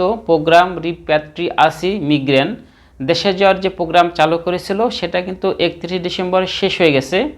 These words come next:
আজ জানুয়ারি একুশ তারিখ দুই হাজার পঁচিশ, অর্থাৎ তিন সপ্তাহ ওভার হওয়ার পরে মালয়েশিয়ার ইমিগ্রেশন বিভাগ আবারও নতুন করে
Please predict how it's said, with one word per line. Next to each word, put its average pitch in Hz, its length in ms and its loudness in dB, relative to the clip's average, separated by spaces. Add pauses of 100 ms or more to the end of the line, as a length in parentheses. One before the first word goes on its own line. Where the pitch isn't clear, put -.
(380)
আজ 180 220 4 (380)
জানুয়ারি 175 460 4 (200)
একুশ 160 200 -6 (100)
তারিখ 170 220 2 (100)
দুই 160 160 -4
হাজার 156 240 0 (100)
পঁচিশ, 175 320 -4 (160)
অর্থাৎ 190 260 2 (460)
তিন 202 120 0 (120)
সপ্তাহ 180 280 0 (120)
ওভার 175 200 4 (100)
হওয়ার 170 280 2
পরে 180 180 4 (480)
মালয়েশিয়ার 165 540 -2
ইমিগ্রেশন 160 480 -2 (120)
বিভাগ 151 300 6 (560)
আবারও 175 340 4 (120)
নতুন 196 220 -4 (140)
করে 190 200 0